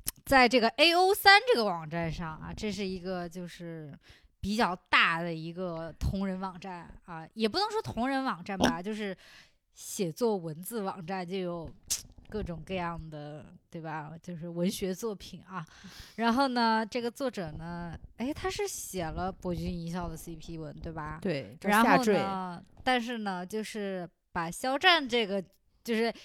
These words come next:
Speaker 1: 应该代表肖战的这个角色呢，嗯。
Speaker 2: 写成了就是妓女、站街女。
Speaker 1: 嗯，对，就是，但是大家要理解这是个同人文。然后呢，被我们这个肖三-，肖战的啊，粉丝们看到了。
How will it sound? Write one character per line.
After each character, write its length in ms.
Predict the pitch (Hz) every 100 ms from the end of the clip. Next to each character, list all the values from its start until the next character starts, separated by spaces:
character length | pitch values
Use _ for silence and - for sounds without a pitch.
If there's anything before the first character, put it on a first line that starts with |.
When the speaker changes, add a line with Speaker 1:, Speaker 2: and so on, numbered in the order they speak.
| -
Speaker 1:
应 160 | - 370
该 160 | 403 392
代 200 | 427 392
表 220 | 240 180
肖 240 | - 247
战 180 | 277 302
的 80 | 254
这 120 | 226
个 120 | 202
角 240 | - 170 165
色 240 | - 208
呢， 460 | 185 165 160 160 175 - - - - - _ _ _ _ _ _ _
嗯。 240 | 185 180 175
Speaker 2:
写 200 | 170 185
成 200 | 185 185
了 100 | 233
就 100 | 320
是 80 |
妓 200 | 320 359
女、 200 | 320 202 170 185 160 - -
站 220 | 220 277
街 240 | 220 269 269
女。 240 | 226 -
Speaker 1:
嗯， 120 | - -
对， 520 | 185 196 175 156 - - -
就 180 | 233 220
是， 580 | 233 208 196 190 170 - -
但 200 | - 285
是 80 | 202 -
大 100 | -
家 80 | 269 302
要 40 |
理 140 | 311 240
解 140 | 254
这 100 | 175
是 80 | 233
个 80 | 247
同 300 | - 185 208
人 160 | 196 151
文。 80 | 143 -
然 160 | 226
后 140 | 294 262
呢， 140 | 233
被 360 | - 240 214 190
我 180 | 180
们 180 | 170 170
这 120 | 165
个 160 | 180 180
肖 280 | - 202 196
三-， 220 | 196 - _
肖 320 | - - 226
战 240 | 220 233 190
的 100 | 151
啊， 220 | 151 165 -
粉 200 | 170 165
丝 180 | -
们 180 | 285 220
看 240 | 175 196 165
到 200 | 62
了。 120 | -